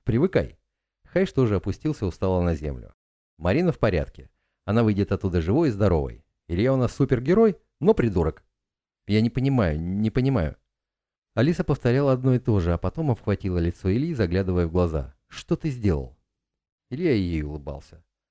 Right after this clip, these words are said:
«Рубаха парень, почти такой же, как раньше. Но это ненадолго». Хайш посчитал себя обязанным объяснить.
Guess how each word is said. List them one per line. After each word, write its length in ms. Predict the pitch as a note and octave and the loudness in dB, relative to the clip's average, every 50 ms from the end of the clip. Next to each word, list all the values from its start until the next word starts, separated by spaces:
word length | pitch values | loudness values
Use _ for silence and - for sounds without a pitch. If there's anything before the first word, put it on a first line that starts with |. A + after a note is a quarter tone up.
| _ _ _ _ | _ _ _ _
«Рубаха 380 | - G#2 C3 E3 - - - D3+ | -10 -6 -4 -2 -2 0 -2 -2
парень, 400 | - - F3 C3+ F2+ D2+ C#2+ - _ - | -2 0 0 0 0 -2 -8 -12 _ -6
почти 240 | A2+ - - - | -4 -4 -6 -6
такой 300 | - - C3 - A3 F#3+ | -4 -4 -2 0 2 2
же, 100 | C#3+ C3+ | 2 0
как 180 | - B2 - - | -2 -4 -4 -2
раньше. 400 | G2+ F2 D2+ D2 - - D#2 - _ _ _ _ _ _ _ _ _ - | -2 -2 -2 -4 -8 -16 -20 -20 _ _ _ _ _ _ _ _ _ -12
Но 120 | E3 F#3 | -8 -6
это 140 | F3+ - - | -4 -2 0
ненадолго». 680 | G2+ F#2+ F#2 F#2 E2+ C#2 D#2+ C#2+ A#1+ G1+ G1+ - - _ _ _ _ _ _ _ _ _ _ _ _ _ | 0 2 2 0 0 0 -2 -4 -4 -6 -16 -20 -20 _ _ _ _ _ _ _ _ _ _ _ _ _
Хайш 260 | - - F#3 F3+ - | -4 -2 -2 -2 -2
посчитал 400 | - A#2+ - - - - B2 C3+ | -4 -6 -6 -6 -4 -2 -2 -2
себя 260 | - - G2 F#2+ F2+ | -2 -4 -2 -2 0
обязанным 440 | F2 D#2+ E2+ G#2+ G#2+ G2 F#2 F2+ F2+ | 0 0 0 0 0 0 0 0 -2
объяснить. 580 | F2 D#2+ F2 E2 D#2+ - E2+ C#2+ A#1+ - _ | -2 -2 -4 -8 -8 -8 -10 -10 -10 -12 _